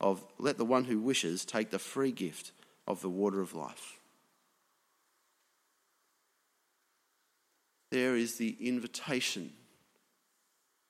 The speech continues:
of hope. Before Jesus returns, we are invited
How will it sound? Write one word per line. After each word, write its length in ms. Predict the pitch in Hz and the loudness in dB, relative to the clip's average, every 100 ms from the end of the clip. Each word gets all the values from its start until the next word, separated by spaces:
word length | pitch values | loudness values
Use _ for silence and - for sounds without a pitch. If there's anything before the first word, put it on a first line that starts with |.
| - | -6
of 140 | 101 | -6
hope. 380 | - 156 110 - - - - _ _ _ _ _ _ _ _ _ _ _ _ _ _ _ _ | -2 2 2 2 -8 -16 -20 _ _ _ _ _ _ _ _ _ _ _ _ _ _ _ _
Before 560 | 107 - 151 156 147 147 - - | -10 4 8 10 10 6 -10 2
Jesus 600 | 139 143 135 127 - - | 6 8 6 2 -2 -2
returns, 800 | 117 - 120 95 92 160 - - - _ _ _ _ - | -2 0 -2 -2 -4 -6 -8 -12 -18 _ _ _ _ 0
we 200 | 123 139 | 6 8
are 220 | 131 123 | 8 6
invited 680 | 110 95 113 120 95 - | 4 2 4 4 2 -6